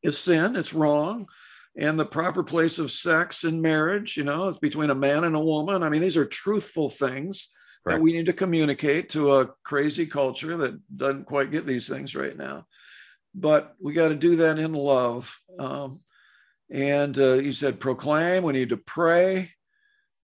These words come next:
Speaker 1: and which you're very strong in, and we need to present, you know, Jesus to, to the world, you know, the, the, as
Speaker 2: Yeah.
Speaker 1: a Savior and as Lord. So anything you wanna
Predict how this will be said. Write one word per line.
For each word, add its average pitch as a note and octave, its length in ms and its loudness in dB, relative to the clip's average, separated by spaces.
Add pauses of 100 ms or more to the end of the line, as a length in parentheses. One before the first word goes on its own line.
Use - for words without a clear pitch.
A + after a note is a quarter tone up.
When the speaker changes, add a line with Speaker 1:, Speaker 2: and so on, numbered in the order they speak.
(100)
Speaker 1:
and A#2+ 100 -10
which C3 240 -6
you're C#3 140 0
very C#3+ 280 0
strong D3 500 0
in, D#3+ 300 -2
and C3+ 160 0
we C3+ 120 -2
need C#3 160 -2
to C3+ 80 0
present, C#3 640 -4 (340)
you C#3+ 140 -6
know, C3 100 0
Jesus B2+ 840 -4
to, B2 180 -4
to C3+ 200 -2
the B2+ 100 -4
world, B2 500 -8
you C#3 140 -10
know, C3 180 -8
the, C3+ 500 -12
the, D3 140 -8
as B2+ 120 -4
Speaker 2:
Yeah. C#3 40 -6
Speaker 1:
a C3 40 -8
Savior D3 420 -2
and C#3+ 120 -4
as A#2+ 140 -8
Lord. C3+ 480 -10
So C3+ 240 -6
anything E3+ 320 -4
you D#3+ 80 -2
wanna D3+ 300 -2